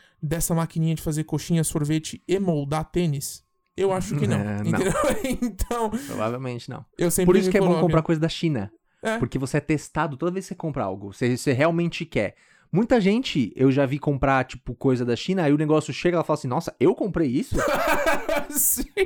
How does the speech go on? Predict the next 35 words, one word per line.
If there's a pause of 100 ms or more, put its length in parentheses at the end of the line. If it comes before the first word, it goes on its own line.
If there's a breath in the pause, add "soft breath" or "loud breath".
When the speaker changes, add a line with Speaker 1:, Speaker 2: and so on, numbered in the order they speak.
(140)
Speaker 2:
Mano,
essa
é
a
prova
mais
concreta
de
que
você
não
precisava
disso. (220)
Speaker 1:
<laughs>
Sim. (140)
Speaker 2:
Então,
compra
o
que
você
realmente
precisa,
o
que
você
realmente
vai
usar,
sei
lá,
todos
os
dias,
entendeu?
Speaker 1:
É.